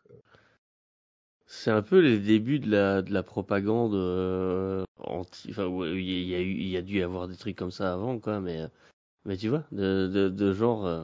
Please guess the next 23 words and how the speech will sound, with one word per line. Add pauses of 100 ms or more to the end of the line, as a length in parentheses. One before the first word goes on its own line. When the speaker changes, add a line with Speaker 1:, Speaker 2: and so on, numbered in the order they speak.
Speaker 2:
en, (320)
allez,
chez
nous,
on
va
raconter
ça
dans
les
journaux, (840)
euh, (960)
pour
un
peu
ridiculiser
les
mecs
en
face,
quoi. (300)
Euh. (840)
Speaker 1:
Hmm.